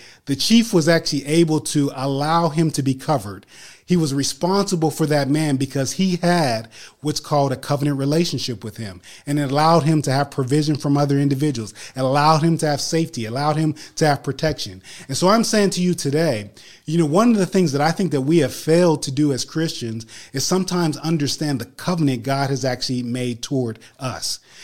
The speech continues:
You know, when I think about, like, the covenants that we actually know today, the, the greatest covenant that we know is called the marriage covenant.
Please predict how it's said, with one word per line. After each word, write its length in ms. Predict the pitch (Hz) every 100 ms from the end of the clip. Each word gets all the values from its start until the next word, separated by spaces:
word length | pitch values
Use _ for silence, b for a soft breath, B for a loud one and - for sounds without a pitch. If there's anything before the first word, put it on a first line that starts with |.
| B -
You 60 |
know, 80 | 175
when 100 | 151
I 60 | 143
think 180 | 190 170
about, 240 | 160 147
like, 380 | 147 135 - - B B
the 100 | 147
covenants 460 | - 185 170 170 -
that 120 | 143
we 200 | 160 170
actually 260 | 147 - 151
know 220 | 147 143
today, 380 | - 147 123 107
the, 160 | 127
the 240 | 113 110 117
greatest 540 | 131 160 214 214 -
covenant 420 | - 185 170 135
that 160 | 135 127
we 180 | 156 165
know 480 | 151 165 117 113 B B B -
is 100 | -
called 240 | 156 135
the 80 | 127
marriage 480 | 135 147 147 135 -
covenant. 460 | 143 104 90 87